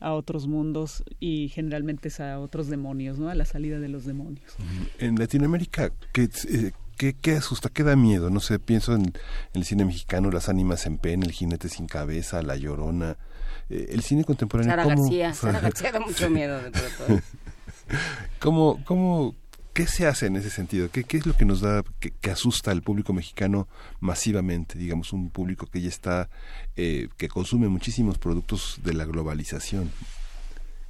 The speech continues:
Speaker 2: Mucho cine norteamericano, mucho cine bélico, mucho cine de amor romántico, etcétera.
Speaker 1: Bueno, al público mexicano creo que, eh,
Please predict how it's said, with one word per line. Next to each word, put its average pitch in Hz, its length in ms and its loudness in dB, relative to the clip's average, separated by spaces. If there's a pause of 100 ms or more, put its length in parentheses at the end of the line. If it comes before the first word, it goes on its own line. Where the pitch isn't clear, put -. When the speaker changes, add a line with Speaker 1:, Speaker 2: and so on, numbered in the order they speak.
(120)
Speaker 2:
Mucho 98 240 -2
cine 95 240 0
norteamericano, 85 720 -2
mucho 87 200 -4
cine 85 240 -2
bélico, 85 560 -4 (420)
mucho 92 220 -2
cine 85 500 -2
de 82 120 -2
amor 82 320 0 (180)
romántico, 82 680 -2
etcétera. - 360 -12 (1000)
Speaker 1:
Bueno, 214 200 4
al 240 80 4
público 311 380 4
mexicano 208 560 0
creo 208 160 -2
que, 220 420 0
eh, 151 720 0